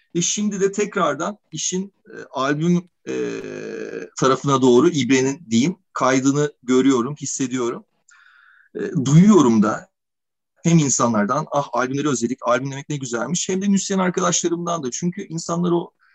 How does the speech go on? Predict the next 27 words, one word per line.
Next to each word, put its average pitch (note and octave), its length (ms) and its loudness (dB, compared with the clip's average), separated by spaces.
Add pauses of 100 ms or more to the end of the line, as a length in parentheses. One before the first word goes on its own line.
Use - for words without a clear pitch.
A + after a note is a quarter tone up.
(360)
E D#3 200 -2
P G3 120 -2
yapalım, D#3+ 460 2
iki E3 200 -6
şarkı E3 380 0
atalım D#3+ 380 -2
şeyinden E3 680 -6
onlar F#3 380 0
da F#3+ 80 -2
aradıklarını C3 560 -4
bulamadılar. A#2 640 -4 (100)
Bana C#3 180 -6
yansıyan E3+ 580 -2
bu. C3 220 -2 (340)
Eşten C3+ 440 -2
dosttan C#3 420 -8
duyduğum, C3+ 400 -6
gördüğüm. C3 480 -4 (1600)
Albüm, D3 560 2
e, C#3 80 -8 (1080)
albüm F3 380 0
albümdür D#3+ 460 4
ama F#3+ 140 6
şöyle G#3+ 360 0
düşünmek B2+ 460 -4
lazım. A2+ 340 -4
Yani C#3 220 -4